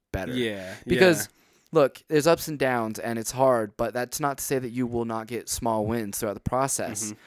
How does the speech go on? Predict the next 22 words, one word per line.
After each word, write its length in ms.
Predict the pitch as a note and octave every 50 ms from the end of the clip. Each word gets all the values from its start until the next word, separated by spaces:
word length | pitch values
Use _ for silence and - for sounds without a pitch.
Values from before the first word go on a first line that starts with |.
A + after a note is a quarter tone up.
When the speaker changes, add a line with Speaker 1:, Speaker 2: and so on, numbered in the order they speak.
| - - - _ _
Speaker 1:
There's 180 | - D#3 D3 C#3+
things 280 | - F3 E3+ E3 D3+ E3+
all 220 | - C3 C3+ C#3
the 100 | C3+ B2+
time 380 | - - - B2 A#2+ B2 A#2+ A#2
that, 240 | A2+ A2 G#2 - _ _ _ _ _
that 160 | C3+ B2 A2
happen 440 | F2+ G#2+ B2 A#2 A#2 - C#3+ C#3 C3
that 120 | A#2+ A2 G2+
just 180 | A2+ G#2+ -
are 80 | A2+ G#2
like, 320 | G2+ F#2+ F2+ _ _ - _ _ _ _ _ _ _ - _ _ _ _ _ _
this 300 | B2 B2 A#2+ A#2+ - -
is 100 | B2+ A#2
why 460 | A2+ G#2 G#2+ G#2+ G#2 G2 F#2+ F2+ F2
it 100 | F2+ D2+
makes 200 | E2+ G#2 G2+ G#2 -
the 60 | G#2
whole 180 | - A2 G#2 G#2+
thing 280 | _ - G2+ G2 F#2+
worth 380 | F#2+ G2 G2+ G2 F#2+ F#2+ _ -
it. 160 | F2 D2 -